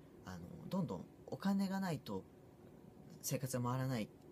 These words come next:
生き方、ライフスタイルとか、政府に依存する、いろんな保障とか、年金保障とか、いろいろなものを、もう政府は助けてくれる存在というふうに、まあ、刷り込ませていって、思い込ませていって、どんどんこう政府に依存する、そういう体質を作りたいというふうに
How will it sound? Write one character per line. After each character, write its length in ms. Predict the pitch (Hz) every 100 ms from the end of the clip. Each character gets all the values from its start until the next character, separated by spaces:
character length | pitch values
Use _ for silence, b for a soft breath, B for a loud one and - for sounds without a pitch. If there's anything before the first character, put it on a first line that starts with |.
| - - -
生 60 |
き 140 | - -
方、 260 | 120 - -
ラ 100 | 113
イ 40 |
フ 120 | 104
ス 80 | -
タ 120 | -
イ 40 | 107
ル 60 |
と 120 | - -
か、 240 | 127 113 B B B
政 300 | - 220 185
府 80 | -
に 140 | 98 -
依 40 |
存 220 | 107 117
す 140 | 110 107
る、 120 | - - -
い 80 |
ろ 100 | 117
ん 40 | 110
な 60 |
保 140 | 107 113
障 180 | - 110
と 100 | -
か、 100 | 104
年 180 | 107
金 160 | 107 113
保 100 | 113
障 220 | 110 107
と 80 | -
か、 260 | - 104 - B B B
い 60 | -
ろ 120 | 160
い 40 | 170
ろ 80 |
な 80 | 170
も 100 | 165
の 100 | 170
を、 120 | 127 - B B -
も 20 |
う 20 | 104
政 300 | - 196 175
府 100 | -
は 100 | 147
助 260 | - 135 220
け 40 |
て 80 | 170
く 100 | -
れ 80 | 110
る 80 | 107
存 240 | 110 110
在 160 | 107 110
と 100 | 104
い 40 |
う 20 |
ふ 160 | 104 -
う 60 | 120
に、 160 | 117 B B B
ま 80 | 110
あ、 20 |
刷 140 | -
り 80 | 151
込 140 | -
ま 100 | 196
せ 140 | 196 123
て 120 | -
い 40 |
っ 20 | 92
て、 160 | -
思 180 | - 143
い 40 | 175
込 100 | 185
ま 80 |
せ 140 | 185 160
て 140 | -
い 20 |
っ 20 | 143
て、 240 | - 147 B B
ど 140 | - 214
ん 60 |
ど 80 | 139
ん 40 | 87
こ 80 | -
う 20 |
政 280 | - 165 127
府 60 |
に 80 | 95 -
依 40 |
存 240 | 117 160 170
す 120 | 165
る、 160 | 165 - B B
そ 120 | - 175
う 40 |
い 20 |
う 20 |
体 140 | 175 180
質 200 | - 160
を 40 |
作 200 | - -
り 80 | 151
た 100 | 151
い 60 | 117
と 100 | 95
い 40 |
う 20 |
ふ 80 | 101
う 40 | 104
に 160 | 104